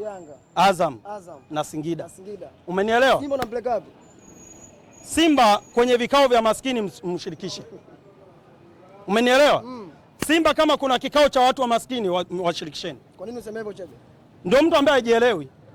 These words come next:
Speaker 1: Lakini
Speaker 2: Ndio peke yake. Na siku zote ukiona mtu anatembea peke yake, wanamwita nani?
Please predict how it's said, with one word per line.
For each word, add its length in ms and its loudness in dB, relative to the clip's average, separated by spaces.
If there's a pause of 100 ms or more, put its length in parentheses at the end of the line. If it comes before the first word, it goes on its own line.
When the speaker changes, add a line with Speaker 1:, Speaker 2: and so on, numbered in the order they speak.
(1500)
Speaker 1:
Lakini 200 2
Speaker 2:
Ndio 100 6
peke 280 4
yake. 260 4
Na 140 0
siku 140 -6
zote 280 4
ukiona 300 2
mtu 120 0
anatembea 400 0
peke 200 -2
yake, 240 0 (260)
wanamwita 480 2
nani? 220 2